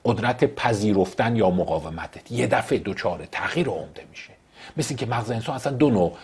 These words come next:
دو تا مدالیته داره، دو تا کارکرد داره. یکیش اون کارکرد خنثیه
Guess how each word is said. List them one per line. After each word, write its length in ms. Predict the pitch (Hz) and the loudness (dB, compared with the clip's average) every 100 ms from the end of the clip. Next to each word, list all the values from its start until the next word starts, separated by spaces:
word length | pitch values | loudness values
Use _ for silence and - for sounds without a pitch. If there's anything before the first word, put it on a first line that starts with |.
| - 104 98 | -12 -4 2
دو 100 | 131 | 2
تا 140 | - | 4
مدالیته 760 | 107 98 98 - 82 80 - 87 | 4 4 4 2 0 -4 -8 -8
داره، 260 | 82 78 - - - | -10 -12 -16 -20 -2
دو 100 | 135 | 0
تا 120 | 110 | 0
کارکرد 520 | 87 101 78 101 80 | 0 -2 -4 -6 -6
داره. 220 | 82 76 - - | -8 -14 -16 -2
یکیش 280 | - 147 147 | 0 2 2
اون 100 | 147 | 0
کارکرد 460 | 117 107 95 110 90 | 4 4 6 4 4
خنثیه 680 | - - - 190 196 165 | 0 0 4 4 4 4